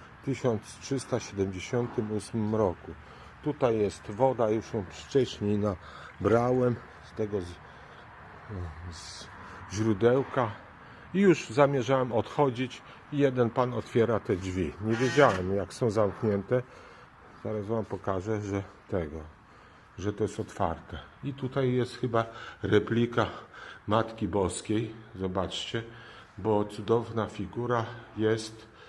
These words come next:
w kościele parafialnym. Kościół otwarty na modlitwy i zwiedzanie każdego dnia, godzina ósma do osiemnastej trzydzieści, a jest godzina ósma, właśnie przyszedłem.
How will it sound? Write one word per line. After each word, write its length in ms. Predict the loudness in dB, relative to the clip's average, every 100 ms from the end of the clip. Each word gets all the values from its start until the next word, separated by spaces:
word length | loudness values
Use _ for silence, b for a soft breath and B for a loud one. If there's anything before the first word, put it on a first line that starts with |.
| B B B -20
w 100 | -8
kościele 520 | -4 -4 0 0 0
parafialnym. 960 | 0 0 0 0 2 2 2 2 0 -4 -10 -18 B B B B B B -20 -2
Kościół 400 | 2 2 2 2
otwarty 520 | 2 2 2 2 0
na 140 | 2 4
modlitwy 540 | 2 0 -4 -6 -6
i 60 | -4
zwiedzanie 520 | -2 -2 2 0 0
każdego 480 | -2 0 2 2 2
dnia, 260 | 0 -2
godzina 420 | 0 -2 -2 -2
ósma 380 | -2 -4 -2 0
do 160 | 0 -2
osiemnastej 600 | -4 -4 -2 -2 -2 -6
trzydzieści, 480 | -2 -2 -2 0 2
a 40 |
jest 200 | 4 4
godzina 400 | 0 0 0 0
ósma, 440 | 0 0 0 -2 -2
właśnie 360 | -2 -4 -4
przyszedłem. 580 | -4 -6 -6 -6 -4 -6